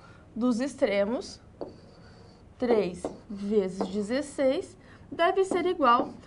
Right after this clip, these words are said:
ao produto dos meios, quinze vezes quatro.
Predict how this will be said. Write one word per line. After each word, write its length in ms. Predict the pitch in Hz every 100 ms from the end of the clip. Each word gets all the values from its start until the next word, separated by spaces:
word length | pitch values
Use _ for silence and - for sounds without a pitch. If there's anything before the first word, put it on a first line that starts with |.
| - -
ao 200 | 277 285
produto 840 | 294 320 339 240 247 247 262 330 339 - - - - - - - - - - - - - - - - -
dos 400 | 226 226 269 - - - - - -
meios, 720 | 262 269 294 311 240 - - - -
quinze 560 | 254 226 220 269 359 - - - -
vezes 640 | 196 202 170 170 185 -
quatro. 580 | 262 254 202 - 180